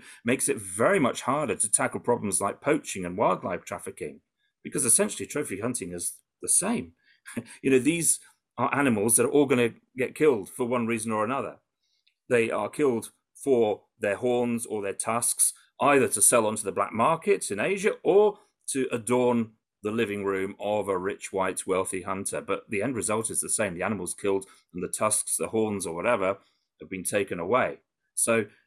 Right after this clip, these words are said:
it is absolutely indistinguishable. And, it, and because of that hypocrisy,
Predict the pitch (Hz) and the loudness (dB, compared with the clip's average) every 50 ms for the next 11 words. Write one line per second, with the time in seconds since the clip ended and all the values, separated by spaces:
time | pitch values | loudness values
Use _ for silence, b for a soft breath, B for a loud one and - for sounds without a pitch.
0 | b b _ _ - - 143 139 143 135 123 - - - - - _ _ - - | b b _ _ -4 -2 0 2 2 4 4 2 2 0 -2 -6 _ _ -6 -6
1 | 151 - - - - 135 135 - 117 117 113 110 - - 131 131 131 131 - - | -6 -4 -4 -2 -2 0 0 0 0 0 0 0 0 0 0 0 -2 -2 -4 -2
2 | 98 90 90 110 120 - - - - 139 139 127 135 131 - 160 156 190 165 131 | -2 0 0 0 -2 -4 -4 -6 -6 -4 -4 -4 -4 -2 0 0 0 2 0 0
3 | 123 - - 127 117 - 131 135 135 - 117 - - 90 85 - | -2 -2 -2 -4 -2 0 0 -2 -2 -4 -6 -4 -4 -4 -6 -8